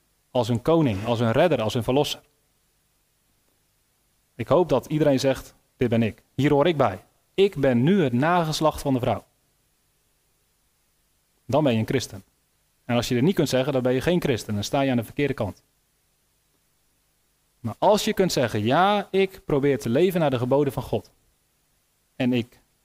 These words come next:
belijd de Heer Jezus Christus als mijn zaligmaker en als mijn koning. Dan hoor je dus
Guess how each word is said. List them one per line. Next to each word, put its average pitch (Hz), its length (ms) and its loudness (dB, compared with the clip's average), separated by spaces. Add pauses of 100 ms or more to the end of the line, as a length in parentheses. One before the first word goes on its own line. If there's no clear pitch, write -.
(100)
belijd 143 380 0
de 208 60 0
Heer 185 140 4
Jezus 170 380 2
Christus 180 500 -2
als 120 180 -4
mijn 135 220 0
zaligmaker 123 640 0
en 110 100 -2
als 110 140 -2
mijn 127 160 -2
koning. 117 300 -2 (1000)
Dan 110 120 -2
hoor 160 200 4
je 139 80 2
dus 131 380 -2